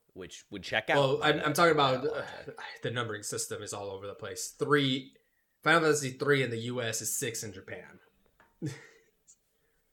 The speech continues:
Speaker 2: Do you know about all this?
Speaker 1: Okay, then yeah. So, s-, yeah,
Speaker 2: Yeah.
Speaker 1: I
Speaker 2: <laughs>
Speaker 1: did, 'cause it, they came out at, yeah. Yeah, so six, then I have not played, but it is on my list. That's a job system
Speaker 2: Okay.
Speaker 1: game, I believe.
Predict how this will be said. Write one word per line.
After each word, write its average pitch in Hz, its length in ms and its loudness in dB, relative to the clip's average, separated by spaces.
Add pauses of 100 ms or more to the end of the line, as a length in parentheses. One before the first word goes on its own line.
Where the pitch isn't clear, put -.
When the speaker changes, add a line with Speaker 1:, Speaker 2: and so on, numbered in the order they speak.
(120)
Speaker 2:
Do 139 80 -2
you 175 60 6
know 196 140 6
about 196 200 4
all 196 120 4
this? 202 220 6
Speaker 1:
Okay, 202 160 2
then 123 180 -4
yeah. 85 300 -4
So, 143 320 0
s-, - 380 -18
yeah, 143 180 6
Speaker 2:
Yeah. 104 120 0
Speaker 1:
I 123 100 2
Speaker 2:
<laughs> 117 80 -6
Speaker 1:
did, - 360 -2
'cause 107 460 -8 (120)
it, 113 160 -6
they 113 100 -6
came 113 280 -6
out 98 260 -4
at, 92 160 -8 (140)
yeah. 85 200 -12 (960)
Yeah, 107 220 -6
so 113 500 -4
six, - 680 -8 (120)
then 101 580 -6
I 107 140 0
have 101 120 -4
not 104 240 -6
played, 90 260 -8
but 92 140 -10
it 92 100 -10
is 90 100 -12
on 85 120 -14
my 80 100 -16
list. 71 280 -14
That's 85 220 -12
a 90 60 -16
job 73 300 -12
system - 340 -16
Speaker 2:
Okay. 113 140 -6
Speaker 1:
game, - 160 -16
I 58 60 -18
believe. 69 500 -18